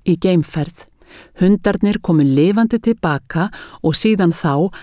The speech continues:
hafa margar fleiri dýrategundir verið sendar af stað. Til dæmis kettir, bjöllur, froskar, fiðrildi, ormar og meira að segja skjaldbaka. Frægasta geimdýrið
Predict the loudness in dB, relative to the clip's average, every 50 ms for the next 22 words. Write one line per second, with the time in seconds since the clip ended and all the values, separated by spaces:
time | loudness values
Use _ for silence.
0 | -20 _ 0 2 2 4 4 4 4 2 2 0 -2 -4 -2 -4 -4 -4 -2 -2
1 | 0 2 2 2 2 2 2 0 0 0 0 0 0 -2 -4 -2 -2 -2 0 0
2 | 0 0 0 0 -2 -2 -2 -2 0 2 2 0 0 0 0 2 2 0 0 -2
3 | -4 -4 -4 -4 -6 -4 -4 -2 -2 -2 -6 -10 -14 -20 _ _ _ _ _ _
4 | _ -10 -2 0 0 0 0 0 0 2 2 0 0 -2 -4 -8 -12 _ -4 -4
5 | -4 -4 -6 -12 -20 _ -2 -2 -2 -2 -8 _ _ _ _ 0 0 0 0 -2
6 | _ _ -4 -2 -2 -2 -2 -6 -16 -20 _ _ -8 -4 -2 0 0 -2 -2 -4
7 | -6 -6 -4 -6 -6 -6 -6 -12 _ _ -8 -2 0 2 2 2 2 2 0 -2
8 | -4 -4 -4 -4 -4 -4 -12 _ _ _ _ _ -2 0 0 2 2 2 2 2
9 | 2 0 -2 -6 -10 -20 -20 -20 _ -18 -4 0 2 2 4 4 2 2 2 2
10 | 0 0 -2 -2 -2 -2 0 -2 -4 -2 0 0 0 0 -2 -6 -8 -8 -8 -8
11 | -8 -12 -14 -14 -14 -20 _ _ _ _ _ _ -20 -20 -20 -20 -20 -20 -20 -20
12 | -20 _ -12 -6 -2 0 2 2 2 2 2 0 -2 0 -2 -4 0 2 2 4
13 | 4 4 4 2 0 2 2 2 2 0 -2 -4